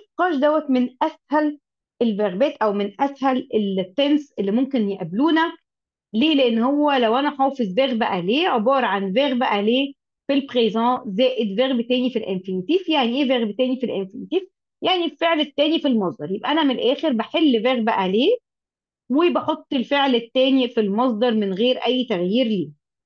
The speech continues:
فبيقول لي ان انا مثلا لو انا هنا عايزه اعمل فيرب سورتير،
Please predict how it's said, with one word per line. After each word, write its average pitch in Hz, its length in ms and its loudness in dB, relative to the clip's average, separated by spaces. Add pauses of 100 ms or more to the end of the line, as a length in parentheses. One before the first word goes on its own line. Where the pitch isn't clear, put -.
(1200)
فبيقول 320 340 2
لي 269 240 4 (200)
ان 220 200 2
انا 285 140 2
مثلا 262 340 0
لو 202 180 0
انا 240 140 0
هنا 233 220 0
عايزه 226 280 0
اعمل 214 280 0
فيرب 240 280 0
سورتير، 233 760 -2